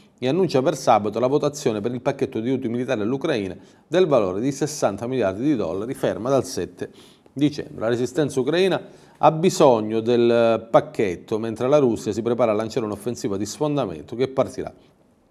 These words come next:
all'inizio dell'estate. Negli aiuti americani ci dovrebbero essere anche i missili a lungo raggio. Fonti russi dicono che proprio ieri gli ucraini hanno bombardato una base russa posta sul principale scalo ferroviario della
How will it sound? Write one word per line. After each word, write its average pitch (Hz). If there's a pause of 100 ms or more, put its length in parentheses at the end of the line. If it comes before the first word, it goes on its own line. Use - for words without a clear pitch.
(300)
all'inizio 110
dell'estate. 110
Negli 123
aiuti 131
americani 143 (360)
ci -
dovrebbero 143
essere 143
anche 147
i -
missili 143
a 123
lungo 139
raggio. 175
Fonti 156
russi 135
dicono 113
che 113
proprio 131
ieri 107
gli 120
ucraini 120 (380)
hanno 147
bombardato 139
una 117
base 127
russa 143
posta 123
sul 117
principale 127
scalo 135
ferroviario 107
della 107